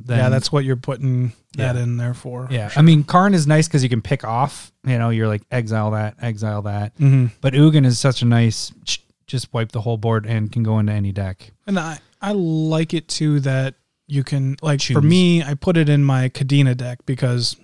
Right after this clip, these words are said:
Speaker 2: morph cards are colorless.
Speaker 1: Mm.
Speaker 2: And so you can keep your creatures around unless somebody else has, like, a heavy colorless deck.
Speaker 1: Yeah.
Speaker 2: So, like, another artifact deck
Speaker 1: Artifact
Speaker 2: or, or
Speaker 1: deck.
Speaker 2: Eldrazi deck or something like that. But that's where, in my mind, Ugin goes into those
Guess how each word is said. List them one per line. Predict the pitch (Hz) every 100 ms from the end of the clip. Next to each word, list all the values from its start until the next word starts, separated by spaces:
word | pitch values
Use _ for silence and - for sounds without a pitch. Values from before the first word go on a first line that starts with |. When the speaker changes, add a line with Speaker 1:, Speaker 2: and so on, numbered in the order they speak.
| _ -
Speaker 2:
morph | 143 139 -
cards | 139 131 131
are | 127
colorless. | - 196 131 117 131 139
Speaker 1:
Mm. | 120 104 98 -
Speaker 2:
And | 156
so | 147
you | 147 143
can | 139
keep | 127 185 156
your | 156
creatures | 143 147 131 135 123
around | 127 123 127
unless | 135 160 156
somebody | 175 165 147
else | 139 131
has, | 139 135 135
like, | 127
a | 139
heavy | 139 143 135 131 - - _ _ _
colorless | - 160 139 120 -
deck. | - 151 135 127 - - _ _ _
Speaker 1:
Yeah. | 151 123 98
Speaker 2:
So, | 151
like, | 139 135
another | 139 127
artifact | 131 139 - 127 -
deck | 127
Speaker 1:
Artifact | 127 123 113
Speaker 2:
or, | 147 135
or | 131 127
Speaker 1:
deck. |
Speaker 2:
Eldrazi | 143 156 143 131
deck | 123 127
or |
something | 123 151 147 135
like | 127 -
that. | 143 135 131 _ - _
But | 147 139
that's | 156 143 156 -
where, | 147 139 127 123 - _ _
in | 151 135
my | 143 147
mind, | 143 131 123 123 123 170
Ugin | 151 131 131
goes | 131 131
into | 135 127
those | 131 127 -